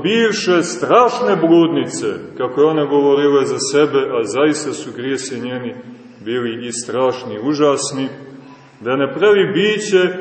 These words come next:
pred kim će se kasnije klanjati jedan od savršenih monaha,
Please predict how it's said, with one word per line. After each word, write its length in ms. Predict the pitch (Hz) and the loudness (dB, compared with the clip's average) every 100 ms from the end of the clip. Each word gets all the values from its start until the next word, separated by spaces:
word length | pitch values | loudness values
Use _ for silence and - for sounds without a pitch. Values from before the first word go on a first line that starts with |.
| - - - | -10 -12 -6
pred 220 | 139 143 - | -2 0 0
kim 240 | 208 208 | 0 2
će 120 | 185 | 0
se 240 | 170 170 165 | 2 0 2
kasnije 540 | 196 190 185 170 - | 2 2 0 -2 0
klanjati 680 | 160 202 196 190 185 170 170 - - - | 2 2 4 2 4 4 2 0 -12 -6
jedan 440 | 120 196 196 185 175 | 2 4 4 2 2
od 120 | 160 151 | 0 0
savršenih 1080 | - 156 151 240 240 - 214 196 185 175 165 | -2 0 2 4 2 4 4 6 4 0 -2
monaha, 1000 | 156 165 160 185 214 190 151 120 87 - | -2 0 4 4 4 0 -2 -2 -4 -10